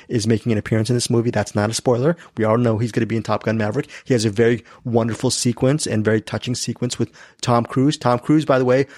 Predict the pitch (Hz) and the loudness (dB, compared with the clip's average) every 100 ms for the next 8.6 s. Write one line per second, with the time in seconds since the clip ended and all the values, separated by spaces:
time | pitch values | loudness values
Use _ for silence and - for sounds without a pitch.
0 | - _ 139 131 - 139 135 131 139 123 | -20 _ -2 -2 0 0 0 0 -2 -2
1 | 123 117 120 135 113 120 127 131 175 180 | -2 0 -2 -2 -6 -2 -2 0 -2 -2
2 | 135 - 143 135 135 - 143 131 - 127 | -6 -2 -2 0 0 2 0 0 -2 0
3 | 120 160 - 120 - - - 123 - - | 2 2 2 -2 -4 -6 0 0 0 0
4 | 123 117 120 - 117 - - - - 135 | -2 0 -2 0 -2 -4 -18 -14 -2 0
5 | 113 117 113 127 135 143 131 175 185 151 | 2 0 0 0 0 0 2 2 2 2
6 | 151 151 143 123 120 139 135 135 139 147 | 2 2 0 0 0 0 0 2 2 2
7 | 156 135 127 117 120 123 139 - 120 - | 0 0 -2 0 -2 0 0 -2 -6 -6
8 | 110 135 139 143 175 | -6 -4 -2 0 -2